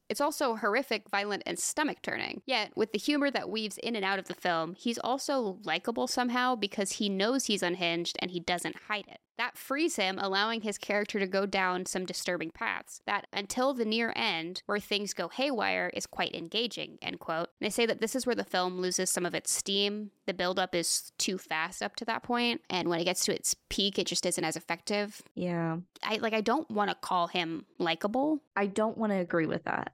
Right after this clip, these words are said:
Speaker 2: No.
Speaker 1: But I understand, like, not likable, but, like,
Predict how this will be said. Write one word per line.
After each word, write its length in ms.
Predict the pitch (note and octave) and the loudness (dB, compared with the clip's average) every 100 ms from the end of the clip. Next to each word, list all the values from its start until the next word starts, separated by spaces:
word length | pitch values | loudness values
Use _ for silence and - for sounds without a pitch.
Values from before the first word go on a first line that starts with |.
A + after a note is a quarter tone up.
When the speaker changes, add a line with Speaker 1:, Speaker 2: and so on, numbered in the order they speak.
| _ | _
Speaker 2:
No. 320 | F#3 F3 - G3+ - | 0 0 -2 -6 -4
Speaker 1:
But 80 | G#3 | 0
I 200 | G3+ F3+ - - A#3 A#3+ B3 | 0 -2 -4 0 2 4 2
understand, 1000 | A3+ - - - G#3 G3 G3+ G3 G3 - - | 2 -2 -4 -2 2 2 4 2 0 -4 -4
like, 180 | G3 - | -4 0
not 220 | C4 - - | 0 -2 -6
likable, 760 | G#3 G3 G3 G3+ A3+ G#3 G#3+ G#3+ | -4 0 0 0 -2 0 2 2
but, 240 | G3+ G3 | 2 2
like, 440 | G3 E3 D#3 - | 2 2 0 -6